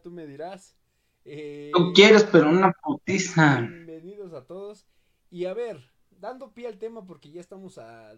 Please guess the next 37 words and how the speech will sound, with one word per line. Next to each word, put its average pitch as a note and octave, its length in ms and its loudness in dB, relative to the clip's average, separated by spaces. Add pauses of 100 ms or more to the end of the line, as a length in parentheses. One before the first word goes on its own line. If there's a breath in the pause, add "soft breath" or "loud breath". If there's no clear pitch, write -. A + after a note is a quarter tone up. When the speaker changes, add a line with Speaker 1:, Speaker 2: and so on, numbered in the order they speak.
Speaker 1:
diez D#3+ 320 -18
veinte C#3 380 -20
de A2 80 -20
la F#2+ 100 -20
noche A#2+ 340 -20
y G#2 220 -20
Speaker 2:
Ya D#4 140 10
estamos G#3+ 420 10
a, D#3+ 400 10
a D#3 120 2
punto G3+ 320 8
de D#3+ 80 8
despedirnos. G3 880 6
Speaker 1:
a - 40 -18
punto G3 240 -12
de F3 100 -12
que D3 120 -14
sea F3+ 140 -14
el G3 80 -20
catorce F#3+ 400 -18
de C3 60 -18
febrero, C#3 500 -20
señores. E3+ 420 -20 (520)
Eh, D#3 400 -14 (420)
me F#3+ 140 -8
gustaría A3+ 720 -18
que A#3 80 -20
ustedes C4 520 -20
recordaran F3 880 -18 (960)
cómo A#3+ 520 -10 (360)
fue G#3+ 460 -16 (480)
que D#3+ 140 -18
vivieron F3+ 560 -16
el D3+ 100 -20
catorce F3 540 -20
de D3 100 -20
febrero, D3+ 580 -20